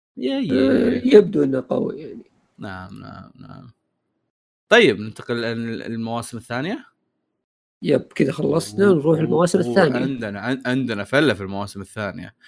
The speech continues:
Speaker 1: خلينا نبدأ بالحاجات اللي غير مثيرة للاهتمام، واللي عندنا بعض الشخصيات اتجاهها. أوكي؟
Speaker 2: تفضل.
Speaker 1: أولا، بعض، واحدة من الحاجات اللي ما عندنا اهتمام كبير لها، اللي هو، آم، كونوسوبا. كونوسوباراشي،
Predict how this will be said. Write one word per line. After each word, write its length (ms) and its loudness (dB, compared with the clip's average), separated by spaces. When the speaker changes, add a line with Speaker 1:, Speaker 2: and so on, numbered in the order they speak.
Speaker 1:
خلينا 240 4
نبدأ 160 0
بالحاجات 440 0
اللي 280 2
غير 200 4
مثيرة 280 -6
للاهتمام، 520 -10
واللي 180 4
عندنا 280 6
بعض 220 2
الشخصيات 560 -4
اتجاهها. 580 -10
أوكي؟ 200 -8
Speaker 2:
تفضل. 480 -6
Speaker 1:
أولا، 360 6
بعض، 160 8
واحدة 440 2
من 60 -4
الحاجات 260 -2
اللي 360 0
ما 80 -2
عندنا 200 -4
اهتمام 320 -10
كبير 380 -8
لها، 280 -6
اللي 180 -8
هو، 340 -4
آم، 400 -10
كونوسوبا. 500 -8
كونوسوباراشي، 1040 -2